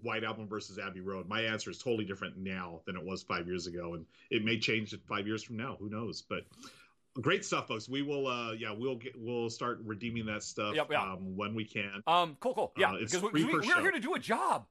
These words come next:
Speaker 2: We're here to actually talk about games.
Speaker 1: I know.
Speaker 2: Um, oh, thank you for the
Speaker 1: Yeah.
Speaker 2: follow, Gator Dave, by the way. Um, and, uh, uh, Tyron E A Q. All right. So, um, a-, actually, I deleted it. Put your, um,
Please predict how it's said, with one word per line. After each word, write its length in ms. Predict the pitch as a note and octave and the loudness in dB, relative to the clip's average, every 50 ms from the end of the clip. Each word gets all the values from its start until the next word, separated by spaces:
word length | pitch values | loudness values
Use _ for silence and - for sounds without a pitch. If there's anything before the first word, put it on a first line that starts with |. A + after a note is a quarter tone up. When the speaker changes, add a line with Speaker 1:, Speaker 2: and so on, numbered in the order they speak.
| _ _ - | _ _ -4
Speaker 2:
We're 120 | B3 F#4+ | 0 0
here 100 | F4 G#4+ | 2 4
to 80 | A4 D4+ | 6 4
actually 220 | - - - C#4+ | 4 4 0 -2
talk 200 | - C4+ C#4 C4+ | 0 0 0 2
about 200 | F4+ C4 A#3+ F#3 | 2 0 0 0
games. 180 | A3 B3+ E4+ F4+ | 0 -2 0 2
Speaker 1:
I 60 | F3+ | 2
know. 260 | F#3+ B3 C4+ G#3 C3 - - - - - _ - | 4 4 2 2 0 -4 -12 -20 -20 -4 _ 6
Speaker 2:
Um, 180 | E3 F3+ F3 - | 6 6 8 8
oh, 180 | B3 C4 E3 | 6 6 6
thank 220 | C#3+ - A3 B3 B3 | 8 6 4 4 4
you 80 | B3 | 0
for 80 | G3 A3 | -2 -2
the 60 | A3 D#3+ | 0 2
Speaker 1:
Yeah. 80 | G#3 | 4
Speaker 2:
follow, 180 | A3+ A#3 A3+ G3+ | 6 6 6 6
Gator 240 | F3+ G#3 A3+ A3 F#3 | 4 2 2 2 2
Dave, 200 | E3+ D#3+ C#3 B2 | 2 2 2 4
by 160 | C#3 C3 C3 | 4 4 4
the 80 | B2 | 4
way. 240 | A#2+ A#2 G#2+ F2 D#2 - _ - - - - - | 2 0 0 -2 -4 -8 _ -20 -20 -12 -2 2
Um, 320 | B2+ C#3 C#3+ C#3 C#3 C#3 C#3+ | 6 8 8 8 6 6 4
and, 320 | D#3 E3 E3+ F3 F3 E3+ F3+ | 4 4 6 6 6 6 6
uh, 40 | |
uh, 420 | F3 E3+ E3+ E3+ E3 D#3+ D#3+ D#3+ D3+ | 6 8 8 6 6 6 4 2 2
Tyron 460 | - - E3+ F#3+ G#3+ A3 G#3+ G#3 G3 | 2 6 6 6 8 6 4 2 0
E 100 | G#3 A3 | 2 2
A 80 | G#3 G#3 | 2 2
Q. 500 | - - G#3+ A3 B3+ C4+ A#3+ D#3 G#2+ F#2 - _ _ _ _ _ - | 0 -2 -6 -4 -2 -2 -2 -2 -2 -4 -8 _ _ _ _ _ 0
All 160 | D3+ E3 F3 | 4 6 8
right. 140 | G3+ F#3 - - - | 8 8 6 4 -2
So, 240 | - - C4 - - - - - - _ - | 2 4 4 4 4 2 -12 -16 -4 _ 4
um, 160 | F#3 F3+ F3 A3+ | 6 6 6 4
a-, 180 | - G#3+ - A#3+ A3+ | 0 0 2 0 0
actually, 300 | C4 - A3+ G3+ F3 - - | 0 0 -2 -4 -2 0 2
I 160 | F#3+ G#3+ G3+ | 4 4 4
deleted 400 | E3+ G3 F#3+ G#3+ A#3+ A#3+ C#4+ D4 | 2 0 -2 -2 -2 -2 -2 -2
it. 100 | D#4 - - _ _ _ _ | -4 -4 -6 _ _ _ _
Put 240 | - - F4+ E4+ - | -4 -2 0 0 0
your, 340 | C#4+ C#4+ C#4 B3+ A#3 A3 G#3+ | 0 -2 -2 0 2 2 4
um, 280 | F#3+ F#3 E3+ D#3 D#3 | 4 2 2 0 -2